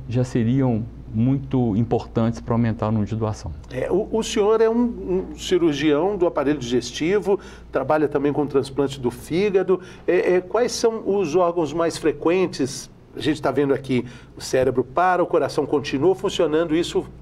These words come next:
Speaker 2: né, faz com que muitos outros órgãos também continuem, né?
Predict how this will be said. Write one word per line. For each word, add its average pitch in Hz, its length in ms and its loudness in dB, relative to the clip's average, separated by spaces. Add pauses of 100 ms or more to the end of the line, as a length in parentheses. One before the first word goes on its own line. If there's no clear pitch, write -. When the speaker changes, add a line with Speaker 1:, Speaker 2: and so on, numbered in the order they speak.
(100)
Speaker 2:
né, 139 280 2
faz - 260 -6
com 185 140 -2
que - 180 0 (320)
muitos 185 640 4
outros 160 360 4
órgãos 175 360 2
também 175 340 2
continuem, 123 600 0
né? 156 140 -2